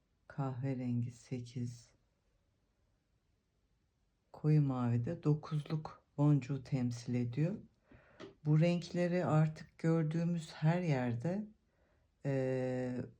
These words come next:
kırmızı gördüğümüz zaman birlik olduğunu, beyaz gördüğümüz zaman, e, yedilik boncuk olduğunu bilmemiz gerekiyor. Yani çocukla, çocuk bunu çok sık çalışması gerekiyor. Ardından bunu dağıtıyorum.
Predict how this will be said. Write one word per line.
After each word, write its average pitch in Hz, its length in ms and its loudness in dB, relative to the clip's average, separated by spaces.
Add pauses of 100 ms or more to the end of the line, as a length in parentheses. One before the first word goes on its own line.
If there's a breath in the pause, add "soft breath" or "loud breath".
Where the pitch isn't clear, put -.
(240)
kırmızı 165 520 2
gördüğümüz 147 640 4
zaman 117 440 2
birlik 143 440 0
olduğunu, 151 600 4
beyaz 127 400 2
gördüğümüz 127 640 -2
zaman, 120 440 2 (760 soft breath)
e, 123 60 -2 (520)
yedilik 143 580 0
boncuk 139 420 0
olduğunu 151 720 2
bilmemiz 135 540 0
gerekiyor. 117 520 -2
Yani 120 240 2
çocukla, - 840 -6 (280)
çocuk - 440 -4
bunu 151 180 4
çok 156 260 -6
sık - 360 -12 (480 soft breath)
çalışması 147 680 0
gerekiyor. 123 580 0 (960 loud breath)
Ardından 196 800 4
bunu 175 280 0
dağıtıyorum. 185 880 2